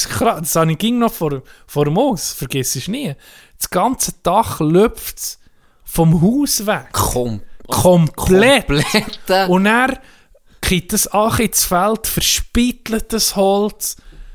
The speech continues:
Speaker 1: Unglaublich. Ich wette, blöd gesagt, dass ich dann älter war, dass ich das realisiert ha-, hätte.
Speaker 2: Was da passiert.
Speaker 1: Was da überhaupt passiert. Dann hast du weiter hochgeguckt in den Wald. Und dann hast du gesehen, die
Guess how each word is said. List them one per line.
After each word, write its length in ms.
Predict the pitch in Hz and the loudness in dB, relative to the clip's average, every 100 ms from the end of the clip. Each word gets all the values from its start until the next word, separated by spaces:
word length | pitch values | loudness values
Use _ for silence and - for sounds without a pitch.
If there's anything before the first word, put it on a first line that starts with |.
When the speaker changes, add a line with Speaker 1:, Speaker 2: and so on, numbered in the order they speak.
| - | -10
Speaker 1:
Unglaublich. 760 | - 277 262 240 208 240 185 151 | 2 4 4 2 2 2 0 -4
Ich 140 | 190 202 | -2 0
wette, 480 | 208 226 - 226 214 | 0 0 -6 -8 -6
blöd 320 | 196 202 202 | 0 0 -2
gesagt, 380 | - 196 196 165 | -4 -4 -4 -4
dass 180 | 156 | -4
ich 80 | 160 | -2
dann 200 | 175 190 | 0 0
älter 480 | 175 170 190 - 185 170 | 2 0 0 -2 -4 -2
war, 100 | 165 | -2
dass 120 | - 175 135 | -4 -6 -6
ich 80 | 151 | -6
das 160 | 175 160 | -6 -2
realisiert 760 | 143 131 131 - 185 202 - 175 | -2 -4 -6 -6 -4 -6 -6 -4
ha-, 220 | 170 180 | -2 0
hätte. 240 | 170 180 | 0 0
Speaker 2:
Was 220 | 104 117 185 | 0 0 0
da 100 | 120 | -2
passiert. 500 | - 92 - 113 156 | -4 -8 -6 -2 2
Speaker 1:
Was 280 | 208 - | 4 2
da 100 | - | 0
überhaupt 520 | 190 160 175 254 - - | 0 0 -2 -2 -6 -6
passiert. 760 | 131 - - 262 214 135 - - - - - - | -4 -4 -4 -4 -4 -4 -6 -10 -14 -14 -16 -8
Dann 100 | 180 | -2
hast 120 | 165 170 | 0 0
du 60 | |
weiter 200 | 196 - | -2 -2
hochgeguckt 720 | 160 202 196 - 190 - 180 147 | 0 0 -2 -4 -4 -4 -8 -8
in 60 | |
den 80 | 135 | -4
Wald. 520 | 143 165 151 180 - - - - - - - | -2 -2 -2 -4 -12 -20 -20 -20 -20 -16 -6
Und 140 | 156 | -2
dann 80 | 202 | -2
hast 180 | 214 - | -2 -4
du 60 | |
gesehen, 300 | 185 - 190 | -6 -2 -2
die 60 | - | -2